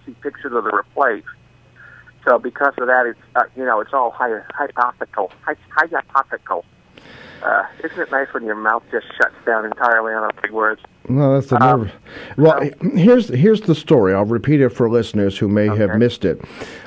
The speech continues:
Speaker 2: Around nineteen sixty, Rocco was commissioned to assemble the Eucharist windows to the left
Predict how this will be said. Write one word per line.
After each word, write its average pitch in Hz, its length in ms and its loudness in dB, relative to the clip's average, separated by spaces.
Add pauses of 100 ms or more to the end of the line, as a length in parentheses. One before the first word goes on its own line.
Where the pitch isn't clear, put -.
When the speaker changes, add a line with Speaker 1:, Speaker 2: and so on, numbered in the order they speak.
Speaker 2:
Around 139 440 4
nineteen 185 540 4
sixty, 95 800 0 (360)
Rocco 120 580 4
was 117 240 0
commissioned 151 540 2
to 127 140 2
assemble 151 500 4
the 117 120 2
Eucharist 147 640 4
windows 117 640 2 (520)
to 123 120 2
the 110 140 4
left 156 340 4